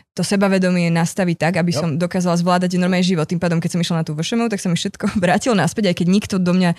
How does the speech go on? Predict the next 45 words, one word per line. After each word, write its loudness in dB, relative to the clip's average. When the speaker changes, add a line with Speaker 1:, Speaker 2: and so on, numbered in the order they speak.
Speaker 1:
týmto -2
spôsobom -2
neútočil -2
na 0
V -2
Š -4
M 0
U 0
už, -6
ale 2
zrazu 0
tá -2
psychika -2
je, 0
už -6
niekde 2
bola 2
naštrbená, 0
ty -4
si -4
sa -4
z -4
toho 0
dostal -2
a 0
zrazu 2
sa -2
ti -4
to -2
tam -2
znovu 0
rozbije -2
niekde. -4
No. -6
Speaker 2:
Je 4
to 0
halus, 2
je 0
to 0
halus. 4
Prečítajte 0
si 2
č-, -2
denník 2
N. 2